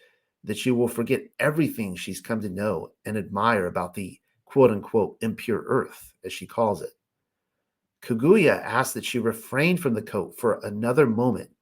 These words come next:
so that she can embrace her earthly parents one last time. She then explains to the attendant and anyone else listening that the grief and the sorrow which she experienced cannot be separated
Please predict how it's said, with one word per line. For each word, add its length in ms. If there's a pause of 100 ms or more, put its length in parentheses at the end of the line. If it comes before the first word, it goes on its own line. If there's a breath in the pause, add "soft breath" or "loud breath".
(500)
so 140
that 180
she 140
can 140
embrace 500
her 180
earthly 300
parents 580
one 560
last 420
time. 380 (960)
She 200
then 200
explains 840
to 160
the 140
attendant 640
and 320
anyone 320
else 240
listening 460 (680)
that 180
the 80
grief 640
and 140
the 80
sorrow 580
which 240
she 220
experienced 880 (420)
cannot 480
be 120
separated 800